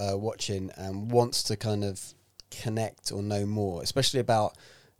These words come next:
so I, I've spent the last over a decade distilling down and working out what it is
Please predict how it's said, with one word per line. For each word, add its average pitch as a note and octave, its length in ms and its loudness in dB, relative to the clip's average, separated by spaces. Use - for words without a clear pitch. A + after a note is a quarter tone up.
so A#2 260 6
I, C3 240 10
I've C#3+ 100 6
spent B2 200 0
the G#2+ 80 -2
last A2+ 440 0
over B2 300 4
a G2+ 60 0
decade F#2 640 -2
distilling A2+ 540 2
down F2+ 600 0
and F#2 440 -6
working A#2 500 2
out F2+ 400 -4
what A2+ 320 0
it A2+ 100 0
is F2+ 540 -4